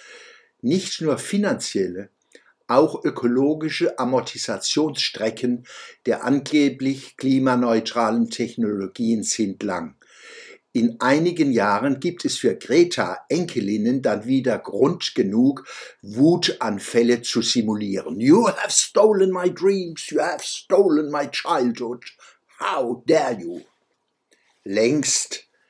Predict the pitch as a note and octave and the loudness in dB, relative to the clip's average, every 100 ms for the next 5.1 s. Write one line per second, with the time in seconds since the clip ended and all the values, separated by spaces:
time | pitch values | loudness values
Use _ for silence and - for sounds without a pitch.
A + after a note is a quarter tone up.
0 | _ _ A2 G#2 B2 - - - - G2 | _ _ 0 2 2 0 -6 -6 -4 -4
1 | - - A2 B2+ B2 - G#2 - A2 F2 | -6 -2 4 4 4 -2 -2 -2 -6 -6
2 | - A#2 - A#2 A2 A2 A2 - - - | -4 -4 -4 0 2 2 -2 -8 -16 -18
3 | - - D3 D#3+ D#3 - - A#2 G2+ - | -10 -4 2 2 2 -6 -2 -2 -2 0
4 | A#2+ G#2+ G2 F#2 - D3 A#2+ F2 F2+ A2 | 0 0 -4 -6 0 2 4 2 0 -4